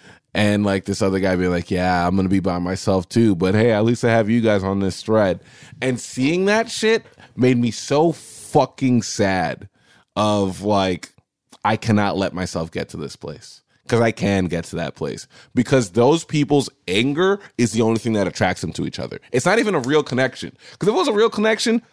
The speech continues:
they'd be like, "Hey, there's eight of us who don't have families who talk to each other." Let's all meet up at the fucking Applebee's if we can,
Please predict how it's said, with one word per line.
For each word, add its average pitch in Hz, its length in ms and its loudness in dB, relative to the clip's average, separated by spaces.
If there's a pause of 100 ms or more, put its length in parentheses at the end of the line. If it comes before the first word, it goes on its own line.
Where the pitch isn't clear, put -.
(180)
they'd 196 240 2
be 208 120 2
like, 185 200 4
"Hey, 190 460 -2
there's 123 260 2
eight 139 200 4
of 143 100 2
us 117 140 0
who 135 200 2
don't 110 340 2
have 123 200 0
families 110 320 0
who 104 80 -10
talk 104 260 0
to - 80 -6
each 98 140 -4
other." 95 300 0 (500)
Let's 156 180 0
all 285 140 2
meet 262 240 2
up 262 220 0
at 226 180 0
the 233 80 -6
fucking 254 300 0
Applebee's 139 880 0
if 156 200 -2
we 160 120 -2
can, 175 520 0